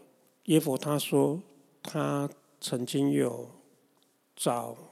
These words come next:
所谓的约旦河西比较强的以法莲支派过来支援，而且他用了一个字呢，还不是招呼、呼唤的字，而是说用“求”的这个字，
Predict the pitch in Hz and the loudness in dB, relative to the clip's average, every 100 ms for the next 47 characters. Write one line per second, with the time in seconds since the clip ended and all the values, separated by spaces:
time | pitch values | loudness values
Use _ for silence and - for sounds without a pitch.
0 | - - - 120 139 131 131 135 - _ | -20 -20 -12 -4 -2 -2 -6 -10 -16 _
1 | _ _ _ _ - 156 139 143 120 - | _ _ _ _ -4 0 2 0 -4 -6
2 | 123 127 - - 131 143 - _ - - | -6 -6 -6 -4 -2 -4 -8 _ -20 -20
3 | - - - _ - 110 160 135 - 123 | -20 -20 -20 _ -6 -2 0 0 -4 -6
4 | 120 131 135 139 120 117 117 - 131 131 | -8 -8 -6 -4 -4 -6 -8 -2 -2 0
5 | 131 117 139 120 120 - 135 127 131 123 | -2 0 0 0 -4 -6 -2 0 0 -2
6 | - - - _ - - _ - - - | -8 -20 -20 _ -20 -20 _ -20 -20 -20
7 | - 160 170 156 165 196 151 - 156 139 | -10 -2 0 2 2 4 4 4 2 0
8 | - 170 131 120 127 - - - 143 120 | 2 4 4 4 -2 -2 0 4 2 2
9 | - 139 139 139 - 135 135 - - - | 2 6 6 4 2 2 2 -4 -18 -20
10 | - - - 135 135 - 143 117 - - | -20 -10 -2 0 0 0 0 0 -6 -8
11 | 185 127 - _ _ _ _ - 131 123 | -4 -6 -8 _ _ _ _ -4 -4 -2
12 | 156 - - 135 147 247 160 127 110 - | -4 -2 2 4 4 4 4 4 -2 0
13 | - - 117 113 117 120 - 127 - - | 0 2 2 0 -4 -6 -4 -6 -6 -2
14 | 139 | -2